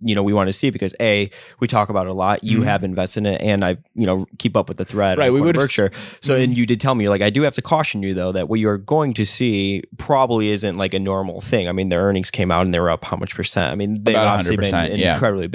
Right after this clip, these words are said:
Speaker 1: busy, right? So it's being
Speaker 2: Yeah.
Speaker 1: able to separate out the two of what's going on right now from, like,
Speaker 2: Yeah.
Speaker 1: a macro level or whatever.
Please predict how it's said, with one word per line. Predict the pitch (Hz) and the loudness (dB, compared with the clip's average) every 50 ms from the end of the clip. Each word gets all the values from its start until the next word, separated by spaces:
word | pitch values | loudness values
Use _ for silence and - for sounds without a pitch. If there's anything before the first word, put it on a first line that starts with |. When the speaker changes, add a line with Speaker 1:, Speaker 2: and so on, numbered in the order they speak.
| 104 92 | 0 0
Speaker 1:
busy, | 69 76 85 76 | 0 -2 -4 -6
right? | 90 92 92 90 90 - - | -4 -4 -4 -4 -4 -4 -4
So | - 104 | -2 0
it's | 104 | 2
being | 131 120 104 | 2 2 2
Speaker 2:
Yeah. | 92 | 2
Speaker 1:
able | 107 104 | 2 0
to | 101 95 | 0 -2
separate | - - 107 98 - 107 101 92 | 0 0 0 2 2 2 2 2
out | 87 78 - | 0 -4 -6
the | - - | -8 -12
two | - - - 92 90 90 87 - | -10 -6 -4 -4 -4 -4 -6 -6
of | - 82 87 90 | -6 -6 -6 -6
what's | 95 92 95 - - | -6 -6 -6 -6 -6
going | - 87 80 76 82 | -6 -6 -6 -6 -6
on | 85 78 - | -6 -4 -4
right | 76 62 64 | -6 -6 -6
now | 67 60 52 | -6 -8 -6
from, | - - 120 | -4 -2 0
like, | - 117 104 | 0 2 2
Speaker 2:
Yeah. | 120 | 2
Speaker 1:
a | 113 | 2
macro | 101 98 98 92 - 82 90 | 2 0 0 0 -2 -2 -2
level | 98 - - - 67 | -2 -2 -4 -4 -6
or | 60 50 55 69 67 | -4 -4 -4 -4 -2
whatever. | 69 73 - 58 60 64 123 | -2 -2 -2 -2 -4 -4 -6